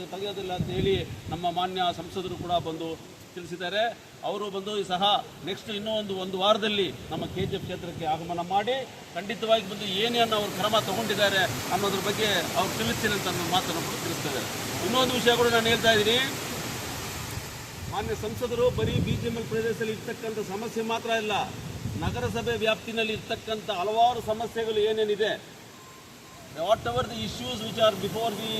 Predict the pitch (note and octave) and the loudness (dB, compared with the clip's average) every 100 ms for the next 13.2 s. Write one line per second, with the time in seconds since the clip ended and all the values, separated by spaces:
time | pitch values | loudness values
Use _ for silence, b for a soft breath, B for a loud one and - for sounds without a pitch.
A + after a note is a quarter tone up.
0 | G3+ G#3 G#3+ G3+ G3 A3 F#3+ G3+ - - | 0 0 0 -2 -2 -2 -2 2 8 10
1 | - - - - - - - - - - | 12 12 10 10 10 8 4 0 -4 -8
2 | - F#3+ G3 G#3 B3+ - A3 A3+ G#3 G#3+ | -2 0 0 2 2 2 -2 -4 2 4
3 | A3+ - - - - - - - - - | 6 6 6 8 10 12 12 10 6 2
4 | - - - - - - - - G#3 G3+ | 4 8 8 10 8 4 4 4 4 4
5 | G3 G3+ - - - B2+ B2 - - F#3+ | 4 6 8 10 10 10 6 -4 -4 0
6 | G#3+ A3 G#3+ F#3+ F3 F#3+ A3+ A#3 A3 G#3 | 2 4 6 4 2 6 8 6 4 -2
7 | G#3 A3 G#3+ G#3 G#3+ - G3+ - - - | -2 -2 -2 6 6 10 8 8 0 -2
8 | - B3 - - - B3 - - - - | 4 6 6 4 4 6 4 4 2 4
9 | A#3 - G#3 G3+ F#3+ F3 E3+ C3+ - - | 2 2 2 2 2 0 0 0 0 4
10 | - - - - - - - - - A#2+ | 6 10 10 10 6 6 8 8 10 10
11 | - B2 - - - - - - - - | 10 10 8 8 8 6 6 8 10 10
12 | - - - - - - - - - - | 8 6 2 4 6 6 6 4 4 4
13 | - | 4